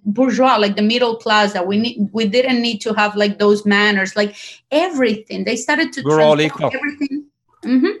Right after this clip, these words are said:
Speaker 1: Since
Speaker 2: Some more
Speaker 1: the,
Speaker 2: equal
Speaker 1: since
Speaker 2: than
Speaker 1: language.
Speaker 2: others.
Speaker 1: Exactly. Exactly.
Speaker 2: Well, you're doing a fantastic job, and people should go to your website,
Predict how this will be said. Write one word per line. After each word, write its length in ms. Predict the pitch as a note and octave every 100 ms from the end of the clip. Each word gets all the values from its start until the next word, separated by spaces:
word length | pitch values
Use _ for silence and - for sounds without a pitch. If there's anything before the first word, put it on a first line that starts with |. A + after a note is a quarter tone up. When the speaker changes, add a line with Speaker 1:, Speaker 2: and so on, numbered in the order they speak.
| -
Speaker 1:
Since 480 | - - F4 G4+
Speaker 2:
Some 220 | G4+ E3+ E3+
more 240 | E3+ E3
Speaker 1:
the, 80 | D#3+
Speaker 2:
equal 240 | D3 C#4
Speaker 1:
since 80 | D3
Speaker 2:
than 140 | -
Speaker 1:
language. 100 | -
Speaker 2:
others. 480 | D#3 C#3 A#2 - - _ _ _
Speaker 1:
Exactly. 760 | - - - - G#3 - C4 D4 _ -
Exactly. 640 | - G3+ - - - -
Speaker 2:
Well, 100 | G#3
you're 200 | A3 C#4+
doing 340 | D4 B3 F#3+ D#3+
a 40 |
fantastic 880 | - E3 D3+ C#3+ - G#3 - - B2+
job, 440 | - D3 D#3 D3 C#3+
and 580 | - C#3 C3+ C#3 C3 - - _
people 320 | - A#3 D#4
should 320 | A#3+ - C#3+ -
go 180 | E3
to 240 | F#3 - D#3
your 160 | C3
website, 800 | B2 D3+ - - D3 B2+ D#3 -